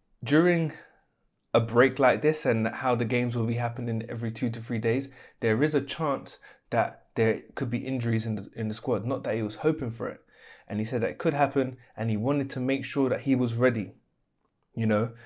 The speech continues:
But think about it. There was no guarantee that Leno was gonna be injured,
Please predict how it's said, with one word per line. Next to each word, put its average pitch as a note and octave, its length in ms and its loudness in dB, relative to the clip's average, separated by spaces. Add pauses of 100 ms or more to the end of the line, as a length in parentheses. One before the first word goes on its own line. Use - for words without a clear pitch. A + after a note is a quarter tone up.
(240)
But A#2+ 160 4
think F#3+ 200 4
about C3+ 280 6
it. - 320 -6
There C3+ 100 2
was B2+ 160 4
no D#3 220 8
guarantee D3 460 2
that C3 180 0
Leno B2 260 4
was A2 160 0
gonna A2 180 -2
be G#2+ 200 0
injured, A2+ 320 -2